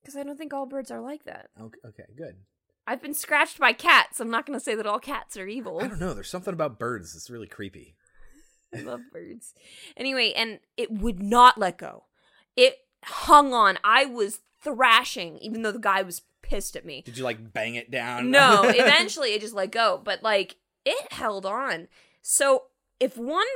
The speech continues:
Speaker 1: bird could do that, I can't believe that a billion birds like that wouldn't grab onto them.
Speaker 2: Yeah, but there's, it's an escalation, like I said. So they're not all, like, directly attacking. There, there's a lot of confusion.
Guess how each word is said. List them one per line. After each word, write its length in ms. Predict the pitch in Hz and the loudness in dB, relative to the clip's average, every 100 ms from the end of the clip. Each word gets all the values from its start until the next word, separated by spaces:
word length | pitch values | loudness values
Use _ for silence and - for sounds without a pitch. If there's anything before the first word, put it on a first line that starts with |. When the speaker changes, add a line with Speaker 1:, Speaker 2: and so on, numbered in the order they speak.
| 392 | -6
Speaker 1:
bird 360 | 320 339 370 - | -4 -4 -4 -8
could 280 | 339 214 | -10 -10
do 220 | 196 226 240 | -10 -8 -6
that, 400 | 269 311 381 392 _ - | -4 -2 -4 -8 _ 2
I 200 | 254 254 | 4 2
can't 400 | - 320 311 240 | -4 -8 -8 -2
believe 580 | 247 247 247 240 220 | -2 -2 -6 -6 -6
that 200 | 208 190 - | -4 -4 -4
a 80 | |
billion 500 | 202 - 208 202 196 | -8 -8 -8 -8 -8
birds 300 | 185 180 165 | -6 -4 -4
like 160 | 180 160 | -8 -10
that 200 | 143 - | -8 -10
wouldn't 400 | 185 190 175 170 | -10 -10 -10 -12
grab 280 | 175 170 165 | -10 -8 -8
onto 260 | 131 139 - | -10 -12 -16
them. 340 | - - - 180 | -16 -16 -16 -8
Speaker 2:
Yeah, 300 | 175 165 117 | -2 -2 -4
but 200 | 127 131 | -8 -8
there's, 240 | 151 - _ 175 147 _ _ - - - - - 180 | -8 -10 _ -20 -20 _ _ -20 -20 -20 -20 -20 -14
it's 160 | 175 165 | -10 -6
an 60 | |
escalation, 720 | 185 196 - 143 120 - 98 | -6 -6 -8 -8 -8 -10 -14
like 140 | 95 98 | -14 -14
I 40 | |
said. 420 | 98 120 98 87 87 | -14 -10 -10 -12 -14
So 280 | 117 101 - _ _ | -12 -12 -14 _ _
they're 120 | 135 147 | -6 -2
not 180 | 185 196 | 2 4
all, 300 | 165 175 131 | 4 2 0
like, 380 | 120 117 - - - - - | -2 -4 -6 -14 -20 -20 -20
directly 960 | 127 147 110 98 127 - - 123 120 113 | -12 -10 -10 -8 -4 -4 -8 -14 -10 -8
attacking. 800 | 95 - 123 120 - 73 71 80 80 | -10 -10 -10 -10 -12 -20 -20 -20 _
There, 260 | 101 110 117 | -12 -10 -10
there's 160 | 117 113 | -14 -14
a 40 | |
lot 240 | 117 120 123 | -10 -8 -10
of 120 | 107 | -14
confusion. 880 | 123 101 - 143 156 113 113 101 | -18 -20 -16 -12 -10 -10 -12 -12